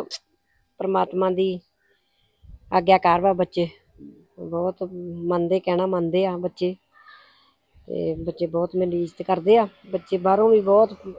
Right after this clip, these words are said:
ਵੀ ਰੱਖਦੇ ਮੇਰਾ ਖਿਆਲ, ਤੇ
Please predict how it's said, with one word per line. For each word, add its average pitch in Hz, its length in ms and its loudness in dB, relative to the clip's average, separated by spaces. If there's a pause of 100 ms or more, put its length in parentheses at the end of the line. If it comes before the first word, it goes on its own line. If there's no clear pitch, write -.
(260)
ਵੀ 196 80 2
ਰੱਖਦੇ 190 380 0
ਮੇਰਾ 190 220 0
ਖਿਆਲ, 175 400 -2 (840)
ਤੇ 165 340 -12